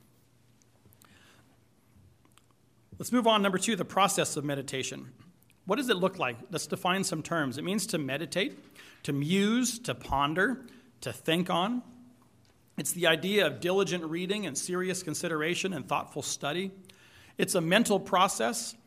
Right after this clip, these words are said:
where Scripture is memorized and visualized and personalized. And all those ideas are important as we're thinking about this idea of meditation.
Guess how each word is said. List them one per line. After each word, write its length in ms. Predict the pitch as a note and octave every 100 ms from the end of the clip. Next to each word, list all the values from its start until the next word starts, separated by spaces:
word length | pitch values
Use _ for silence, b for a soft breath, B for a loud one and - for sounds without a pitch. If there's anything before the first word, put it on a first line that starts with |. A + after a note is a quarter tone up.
| b b
where 140 | D3+ C#3+
Scripture 440 | - F#3+ F#3 F3+
is 160 | D#3+ B2
memorized 720 | D#3+ E3+ F3 F3+ G#3 A3 E4
and 200 | C3 A#2+
visualized 920 | C#3 E3+ F3 E3 D3+ D#3 E3+ F#3 F3+ -
and 280 | D#3+ E3 D#3+
personalized. 1040 | A#3+ G#3 - C#3 B2+ A#2+ - - - - _ _ -
And 100 | C#3
all 180 | G#3+
those 180 | B3 A3+
ideas 500 | G#3+ F3 G#3+ G#3+ E3+
are 140 | E3 D#3+
important 560 | C#3+ F#3 F#3+ C#3+ C3+
as 120 | C3+
we're 80 | D3
thinking 320 | - D#3 D#3
about 180 | C3+ C3+
this 200 | D3+ C3+
idea 320 | C#3+ C#3 C#3+
of 80 | C3
meditation. 640 | C#3 C3+ - C#3+ - C#3